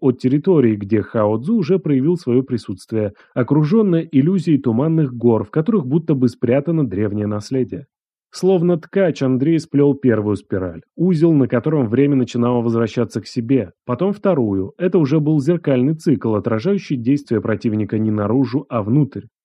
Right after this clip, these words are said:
Затем ключевой узел, закручивающий пространственную структуру по принципу ленты Мёбиуса. И когда последний символ встал на своё место, воздух перед ним лопнул тишиной, без звука, без всплеска, без света,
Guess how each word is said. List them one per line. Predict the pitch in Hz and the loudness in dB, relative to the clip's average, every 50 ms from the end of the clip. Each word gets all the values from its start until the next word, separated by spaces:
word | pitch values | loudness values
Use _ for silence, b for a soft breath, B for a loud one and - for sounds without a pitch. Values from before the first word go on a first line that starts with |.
| _ _ _ | _ _ _
Затем | - 107 123 135 131 - 165 170 165 160 151 | -4 -2 0 0 0 0 0 0 2 0 -2
ключевой | - - - 165 170 156 165 - 180 180 196 170 143 | -4 -2 0 2 2 2 0 -2 0 4 4 6 6
узел, | 120 104 98 92 95 90 90 87 85 | 6 4 2 -2 -4 -6 -6 -8 -4
закручивающий | - 131 143 139 170 190 175 - 170 156 156 147 139 - 143 | -4 -2 -2 0 0 -2 0 0 0 0 2 0 0 0 -2
пространственную | 123 135 131 123 - - 139 135 131 120 - - 131 123 120 117 | -2 0 -2 -4 -4 -4 -2 -2 -2 -4 -4 -2 -2 0 0 0
структуру | 117 - 139 143 139 - 202 196 185 165 | -2 -2 -4 -2 0 0 2 2 2 2
по | 160 143 | 0 0
принципу | - - 151 165 165 151 - 151 - 147 | 0 0 0 0 -2 -2 -4 -4 -2 0
ленты | 127 113 107 107 101 - 113 | 2 2 2 0 -2 -2 0
Мёбиуса. | 113 135 143 120 98 95 90 - - - 147 135 _ _ _ _ _ _ _ | 0 0 0 0 -2 -6 -8 -10 -14 -20 -20 -20 _ _ _ _ _ _ _
И | 175 165 | -4 -2
когда | 160 190 180 170 165 196 | 0 0 0 2 0 0
последний | 185 190 180 156 - 170 165 160 160 160 | 0 0 -2 0 0 0 0 2 0 0
символ | 147 - - 185 175 147 143 143 131 | 0 0 0 0 2 4 4 2 2
встал | - - - 147 139 131 | 0 -2 -2 0 0 2
на | 127 127 | 2 0
своё | 120 - - 131 127 | 0 0 0 2 2
место, | 123 143 180 190 156 123 - - 127 | 2 2 2 2 0 -2 -2 -4 -2
воздух | 117 135 185 196 160 143 170 160 160 | 0 0 0 0 2 0 0 -2 0
перед | - 151 131 135 127 127 | 0 0 0 2 2 2
ним | 147 151 143 135 | 2 4 4 4
лопнул | 135 143 165 165 160 160 156 151 147 135 | 4 4 2 0 0 0 0 0 0 0
тишиной, | 139 - 143 131 - - 139 135 151 160 151 127 101 90 | 0 0 -2 -2 0 0 0 2 2 2 0 0 -2 -4
без | 87 98 113 117 107 | -4 -2 -2 0 0
звука, | 107 120 151 175 151 - 170 | 0 0 0 0 0 0 -2
без | 156 127 123 123 117 - | 0 2 2 2 2 -2
всплеска, | - - - - 139 139 139 139 135 - - 135 | -8 -20 -6 0 2 2 2 2 0 -2 -2 0
без | 120 117 123 117 - | 2 2 2 2 0
света, | - - 147 147 120 98 - 101 95 | -4 -2 0 0 0 -2 -4 -10 -8